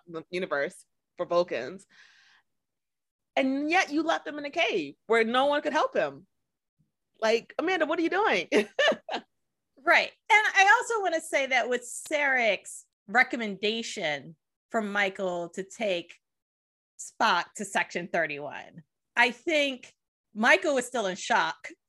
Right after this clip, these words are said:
Speaker 1: Mm-hmm.
Speaker 2: And it may have been the first time she heard her parents argue like that, 'cause she seemed to be like, "Oh, I'm stuck in the middle of this, <laughs> and this is confusion."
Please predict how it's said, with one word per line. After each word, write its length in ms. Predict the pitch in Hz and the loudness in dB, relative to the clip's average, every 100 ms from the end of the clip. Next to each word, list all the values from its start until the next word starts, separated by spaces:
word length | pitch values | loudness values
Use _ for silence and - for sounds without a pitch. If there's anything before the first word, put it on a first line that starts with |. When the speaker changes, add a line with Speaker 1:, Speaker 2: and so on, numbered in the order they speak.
| 214 | -2
Speaker 1:
Mm-hmm. 120 | 185 190 | -2 2
Speaker 2:
And 360 | 254 233 190 - | 2 2 -4 -6
it 140 | 233 233 | -6 -6
may 280 | 220 226 277 | -6 0 4
have 140 | 302 294 | 4 4
been 140 | 247 | 0
the 80 | 240 | 0
first 300 | - 254 - | 0 0 2
time 260 | 262 226 226 | 2 2 0
she 200 | - 233 | -6 -4
heard 180 | 226 | 0
her 160 | 214 202 - | 0 -2 -2
parents 320 | 220 208 190 - | 0 0 -2 2
argue 440 | 240 240 214 170 | 2 4 0 -4
like 200 | 165 156 | -4 -4
that, 320 | - 165 185 - | 0 2 0 -2
'cause 160 | 190 | -8
she 140 | - 240 | -8 -4
seemed 220 | 302 214 | -4 -2
to 60 | 202 | -2
be 180 | 202 202 | -4 2
like, 380 | 220 202 208 - - 381 - | 4 4 0 -12 -14 -12 0
"Oh, 220 | 254 254 | 2 4
I'm 100 | 233 | 2
stuck 300 | - 254 - | 0 -4 -4
in 80 | 262 | -4
the 60 | 220 | 0
middle 340 | 202 247 220 | 2 4 2
of 120 | 196 | 2
this, 220 | 202 196 - - - - | 2 2 0 -8 -20 -18
<laughs> 340 | - 605 392 | -12 -8 -8
and 80 | 359 | -6
this 140 | 226 | -8
is 100 | 254 - | -10 -10
confusion." 800 | 208 226 247 240 214 175 175 | -10 -8 -6 -6 -4 -4 -6